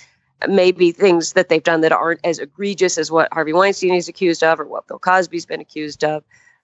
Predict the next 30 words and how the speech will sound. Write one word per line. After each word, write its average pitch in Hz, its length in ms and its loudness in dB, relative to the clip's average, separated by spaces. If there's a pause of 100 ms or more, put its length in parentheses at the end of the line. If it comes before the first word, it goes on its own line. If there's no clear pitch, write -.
But 170 220 2 (540)
that, 185 260 0 (100)
that 180 280 2
is 185 120 -10
sort 165 140 -14
of 165 160 -20
the 156 60 -14
million 151 240 -12
dollar 147 200 -14
question. 160 400 -2 (300)
Yesterday, 180 880 2
the 160 360 0
Academy 156 280 -4
president, 170 380 0
John 156 160 -2
Bailey, 160 520 2
issued 156 300 -2
this 151 180 -6
letter 160 420 4
that 156 200 2 (100)
seemed - 720 2
to 240 80 2
suggest 190 440 0
that - 160 0
would 151 160 -6
not 156 420 0
be 226 120 -4
the 226 100 -6
case. 233 480 -2 (560)
But, 226 220 2